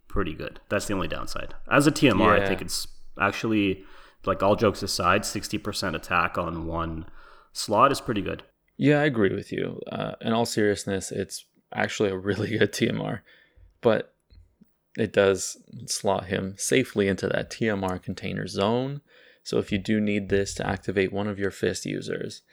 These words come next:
Speaker 2: it is amazing. Now we have four, count 'em, four seven stars on this banner.
Speaker 1: Yep.
Speaker 2: Who do you wanna talk about first, Minnie?
Speaker 1: Uh, Mordegon.
Speaker 2: All right.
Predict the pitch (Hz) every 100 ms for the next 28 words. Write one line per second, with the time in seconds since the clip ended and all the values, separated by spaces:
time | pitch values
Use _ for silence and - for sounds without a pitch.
0 | - _ - 104 - 98 95 95 - _
1 | _ _ _ - 101 - - - - -
2 | - _ 113 117 117 110 113 113 107 -
3 | - 156 170 165 165 - _ - - 143
4 | 110 104 - _ - 143 151 - - -
5 | _ - - 110 107 - - - 101 101
6 | - - - 85 - - _ _ _ _
7 | _ _ _ _ _ 90 98 165 202 240
8 | 214 160 - 113 - 107 95 - - -
9 | - - - - 160 123 _ _ - 104
10 | 95 65 - 80 98 104 104 - 82 -
11 | - - - - - - - - - -
12 | - - - - 107 110 107 98 -